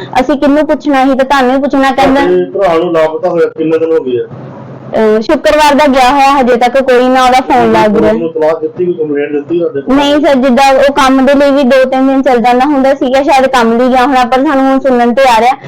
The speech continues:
Speaker 1: ਕਿ ਉਹ ਬਿੱਟੂ ਦੇ ਕਰਕੇ ਹੀ ਇੱਧਰ ਉੱਧਰ ਗਿਆ ਹੋਇਆ, ਸਾਨੂੰ ਉਹਦਾ ਕੋਈ ਬਾਤ ਹੋ ਰਹੀ ਹੈ।
Speaker 2: ਹੁਣ ਤੁਸੀਂ ਕੀ ਪ੍ਰਸ਼ਾਸਨ ਤੋਂ ਮੰਗ ਰੱਖਦੇ ਹੋ?
Speaker 1: ਸਾਨੂੰ ਇਨਸਾਫ ਚਾਹੀਦਾ। ਕਿਸੇ ਨੇ ਸਾਡੇ ਤੇ, ਮੇਰੇ ਭਰਾ ਤੇ ਝੂਠਾ ਇਲਜ਼ਾਮ ਲਾਇਆ ਹੈ,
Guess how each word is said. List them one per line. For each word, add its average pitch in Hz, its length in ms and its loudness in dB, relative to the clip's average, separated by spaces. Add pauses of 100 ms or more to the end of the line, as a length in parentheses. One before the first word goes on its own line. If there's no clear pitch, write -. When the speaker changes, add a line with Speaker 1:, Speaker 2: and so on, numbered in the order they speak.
(220)
Speaker 1:
ਕਿ 285 140 0
ਉਹ 254 60 2
ਬਿੱਟੂ 269 260 0
ਦੇ 269 100 2
ਕਰਕੇ 262 400 0
ਹੀ 294 220 2
ਇੱਧਰ 254 220 2
ਉੱਧਰ 254 220 2
ਗਿਆ 226 280 2
ਹੋਇਆ, 254 300 2
ਸਾਨੂੰ 262 300 0
ਉਹਦਾ 247 120 2
ਕੋਈ 262 140 0
ਬਾਤ 196 440 -4
ਹੋ 226 120 0
ਰਹੀ 202 180 -2
ਹੈ। 196 40 0 (920)
Speaker 2:
ਹੁਣ 165 100 -4
ਤੁਸੀਂ 175 280 -6
ਕੀ 170 240 -4
ਪ੍ਰਸ਼ਾਸਨ 160 480 -6
ਤੋਂ 156 100 -6
ਮੰਗ 147 200 -4
ਰੱਖਦੇ 147 320 -6
ਹੋ? - 60 -10 (160)
Speaker 1:
ਸਾਨੂੰ 277 340 0
ਇਨਸਾਫ 262 380 0
ਚਾਹੀਦਾ। 254 480 2
ਕਿਸੇ 269 360 0
ਨੇ 269 140 0
ਸਾਡੇ 262 260 0
ਤੇ, 262 140 0
ਮੇਰੇ 254 280 2
ਭਰਾ 254 380 0
ਤੇ 240 120 0
ਝੂਠਾ 254 360 0
ਇਲਜ਼ਾਮ 233 360 0
ਲਾਇਆ 214 320 2
ਹੈ, 240 160 -2